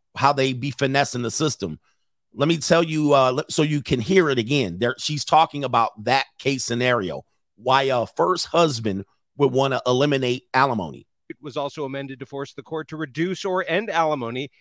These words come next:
Speaker 2: if the person getting alimony is in a supportive relationship,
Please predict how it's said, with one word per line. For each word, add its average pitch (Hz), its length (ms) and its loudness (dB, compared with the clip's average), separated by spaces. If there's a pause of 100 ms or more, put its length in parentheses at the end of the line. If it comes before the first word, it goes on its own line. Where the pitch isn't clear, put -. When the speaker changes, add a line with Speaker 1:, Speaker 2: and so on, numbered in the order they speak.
Speaker 2:
if 147 140 -14
the 190 80 -4
person 185 480 -6
getting 190 300 -2
alimony 175 560 -2
is 165 100 -4
in 180 100 -2
a 180 60 -4
supportive 196 580 -6
relationship, 196 680 -6